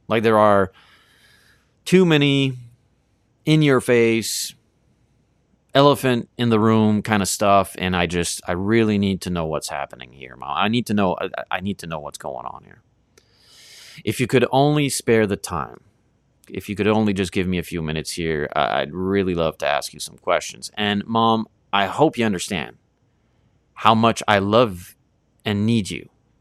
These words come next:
Like, you're my, no matter what, I'm, I'm your son. I love you. You love me. That's not gonna change. But I need to know some stuff, and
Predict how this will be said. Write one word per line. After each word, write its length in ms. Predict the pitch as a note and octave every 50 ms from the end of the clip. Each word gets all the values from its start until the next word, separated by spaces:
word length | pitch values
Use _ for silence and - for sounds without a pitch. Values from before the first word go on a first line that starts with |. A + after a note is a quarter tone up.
| _ _ _ _ _ _ _
Like, 160 | - A2+ G2+ B2
you're 120 | D3 D#3
my, 360 | D#3 - C#3 C3+ - - - - _ _ _ _ _ _ _ _ _ _ _ _ _
no 120 | A2 A2 A#2
matter 200 | A#2+ A#2+ A#2+ B2+
what, 280 | C3 C#3 C#3+ - _ _ _ _ _ _ _ _ -
I'm, 160 | G#2+ G2+ F#2+ - _ - _ _ _ _ _ _ _ _ _
I'm 100 | A2 A2+
your 100 | A2+ G#2
son. 500 | - - - B2+ B2 B2 B2 B2+ A#2+ A#2 - _ _
I 100 | E2 E2
love 320 | F2 G2+ G#2+ A#2 A#2 G#2+ A#2+
you. 340 | A#2 A2+ A#2 A#2 G#2+ A2 A2+ - _
You 240 | - F2 F2+ F2+ F#2
love 240 | G2+ A2 A#2 G2+ A2
me. 400 | A2+ A2+ A2+ A2 A2+ G#2 G2+ - _ _ _ _ _ _ _ _ _ -
That's 160 | - - -
not 120 | A#2 A#2
gonna 120 | C3+ B2+ A2
change. 640 | - - A#2 A2 G#2+ G#2+ G#2+ G#2+ G#2 G2 - - - _ _ _ _ _ _ _ _ _ _ _ _ - _
But 120 | - G2+
I 40 | G#2
need 180 | A2+ A#2+ A#2 -
to 60 | A#2+
know 180 | A2 A2 G#2+ G2
some 160 | - E2+ D2+
stuff, 520 | - - C#2+ B1+ A1 - - - - - _ _ _ _ _ _
and 540 | - F#2 F#2 F#2 F#2 F#2 F2+ F2+ F2+ D#2+